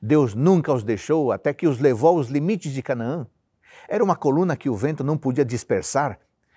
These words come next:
apesar de ter a forma de uma nuvem. Havia algo de poderoso, de espiritual, nessa coluna de nuvem e fogo. Existem aqueles que fazem desta nuvem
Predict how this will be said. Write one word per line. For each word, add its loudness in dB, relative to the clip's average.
apesar 0
de -2
ter 0
a -4
forma -2
de -6
uma -4
nuvem. 0
Havia 2
algo 4
de -2
poderoso, 2
de -2
espiritual, -4
nessa -4
coluna -2
de -8
nuvem 2
e -6
fogo. -2
Existem 0
aqueles -2
que -10
fazem -4
desta -2
nuvem -2